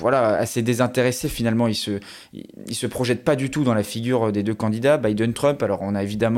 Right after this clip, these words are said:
rabâché, euh, dans ce podcast, euh, nous les premiers, la question de l'âge qui arrive évidemment très vite. Euh, c'est d'ailleurs, euh, Biden qui cristallise un petit peu plus justement cette tension, euh, par rapport à l'âge plus que Trump.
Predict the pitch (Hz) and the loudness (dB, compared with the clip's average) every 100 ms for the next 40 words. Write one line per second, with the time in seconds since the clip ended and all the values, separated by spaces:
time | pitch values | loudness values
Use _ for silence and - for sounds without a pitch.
0 | 120 107 107 107 123 117 98 95 104 - | 2 2 0 -2 0 0 0 -2 -4 -4
1 | 110 123 - - 104 104 101 113 113 113 | -2 -4 -4 -2 0 0 2 2 0 0
2 | 120 123 113 98 104 123 113 110 127 127 | 0 0 0 0 -4 -2 0 2 2 2
3 | 107 - - - - 113 110 117 110 113 | -4 -10 -18 -16 -2 0 2 2 2 2
4 | 113 110 127 127 165 - - - - - | 0 0 0 2 0 -2 -14 -20 -12 0
5 | 110 107 104 101 101 101 101 98 87 90 | 2 4 4 4 4 4 4 2 -2 -4
6 | - 117 113 113 117 120 107 98 92 87 | -2 2 4 4 4 4 4 2 0 -4
7 | 71 110 110 147 139 - - 123 120 127 | -2 0 2 2 0 -4 -4 0 2 2
8 | 113 98 - 107 113 110 101 104 117 - | 0 -4 -6 -8 -6 -6 -4 -2 -2 -2
9 | 98 - 110 - 123 110 92 101 98 98 | -4 -2 -2 0 0 0 -2 -2 -2 0
10 | 104 107 113 - 117 - 104 151 165 | 0 0 -2 -4 -6 -6 -2 2 0